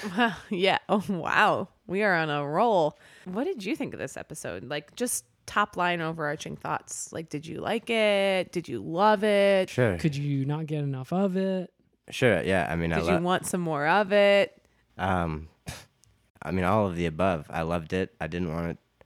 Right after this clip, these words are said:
Speaker 2: you know, to end. This is kind of one of the only things that really, uh, pulls me away from my music, uh, during the week. So,
Speaker 1: Wow.
Speaker 2: um, I don't know. I can't get enough of it. And, uh,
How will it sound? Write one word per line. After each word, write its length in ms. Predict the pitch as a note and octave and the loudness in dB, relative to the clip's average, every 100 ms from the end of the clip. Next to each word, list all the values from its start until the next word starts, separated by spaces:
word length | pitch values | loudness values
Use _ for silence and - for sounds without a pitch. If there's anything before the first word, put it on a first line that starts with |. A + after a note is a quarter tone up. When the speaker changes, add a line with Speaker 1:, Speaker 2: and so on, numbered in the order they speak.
| _ _ _ - | _ _ _ -10
Speaker 2:
you 100 | D#2 | -8
know, 120 | D2+ | -8
to 200 | - - | -8 -4
end. 240 | F2+ F2 | -2 -2
This 160 | F2+ G#2+ | -2 -4
is 80 | A#2 | -2
kind 180 | B2+ | 0
of 60 | G#2 | 0
one 140 | F2+ F#2 | 0 -2
of 80 | D#2+ | -2
the 100 | F2 | -2
only 140 | F2 | -2
things 320 | D#2 E2+ E2+ | -2 -4 -4
that 100 | D#2 D2+ | -6 -4
really, 480 | F2 E2+ D#2+ D2+ - _ _ _ | -2 -2 -4 -6 -12 _ _ _
uh, 360 | - D2+ D2+ D2+ | -12 -8 -8 -8
pulls 260 | - F#2+ F2 | -6 -4 -4
me 60 | E2 | -4
away 160 | E2 | -4
from 160 | E2 D#2+ | -6 -8
my 100 | D2+ | -6
music, 580 | D#2 E2+ E2 D#2 - - _ | -6 -6 -6 -8 -10 -20 _
uh, 200 | - D2+ | -10 -8
during 240 | D2+ D#2 D2+ | -8 -8 -8
the 80 | D2+ | -8
week. 280 | D#2 D2 - | -10 -12 -18
So, 340 | - D#2 D2 - _ _ _ - | -10 -8 -8 -12 _ _ _ -8
Speaker 1:
Wow. 520 | E3+ G3+ E3+ D2 D2 | -6 -4 -4 -4 -6
Speaker 2:
um, 200 | D2 - - _ _ _ - | -10 -14 -20 _ _ _ -8
I 120 | E2+ | -4
don't 100 | D#2 | -4
know. 60 | D2 - | -6 -10
I 40 | |
can't 180 | - F#2+ | -8 -4
get 100 | F#2+ | -4
enough 240 | F2 E2+ | -4 -4
of 100 | D#2 | -8
it. 140 | D2+ - | -10 -10
And, 420 | - E2+ D#2+ D#2 D#2 | -8 -8 -6 -8 -8
uh, 280 | D#2 D#2 | -8 -8